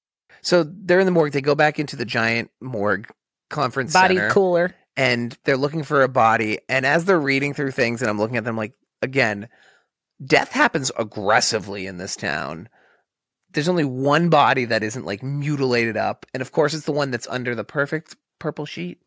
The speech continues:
Speaker 2: Well, hold on. So they're checking the toe tags and they're reading
Speaker 1: Yeah.
Speaker 2: off how everybody died or whatever. And so they're trying to find a specimen. And so this is where I was like, "Oh, it's a billion percent Frankenstein."
Speaker 1: Mm-hmm.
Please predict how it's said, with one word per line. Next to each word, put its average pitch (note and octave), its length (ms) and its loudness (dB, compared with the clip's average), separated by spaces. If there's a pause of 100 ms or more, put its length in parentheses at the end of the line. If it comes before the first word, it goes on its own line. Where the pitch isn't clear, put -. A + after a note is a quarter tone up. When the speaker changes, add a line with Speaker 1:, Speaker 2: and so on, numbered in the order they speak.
Speaker 2:
Well, A3+ 160 6
hold A3 180 4
on. F3 200 4
So G3 280 4
they're G3 140 4
checking B3+ 380 2
the - 80 4
toe F#3+ 200 4
tags D#3+ 360 2
and F3 80 -4
they're D#3 100 0
reading E3 300 -2
Speaker 1:
Yeah. D#3 180 4
Speaker 2:
off - 220 -6 (480)
how E3+ 400 4
everybody D#3 420 0
died D#3 300 4
or D#3 80 2
whatever. E3 440 2
And E3 240 -2
so D#3 520 2 (720)
they're F3 220 2
trying G3 380 2
to F#3+ 100 0
find D#3 720 0 (1200)
a E3 80 0
specimen. D#3+ 760 -2
And F3 120 -4
so F3+ 120 2
this F#3+ 240 2
is F#3+ 100 -2
where F3+ 140 6
I D#3+ 80 4
was D#3+ 160 -2
like, C#3+ 240 0 (800)
"Oh, E3+ 180 2
it's D3+ 160 -4
a C#3 80 0
billion D3+ 480 -4
percent C#3+ 380 -10
Frankenstein." - 680 -8
Speaker 1:
Mm-hmm. B2 280 -2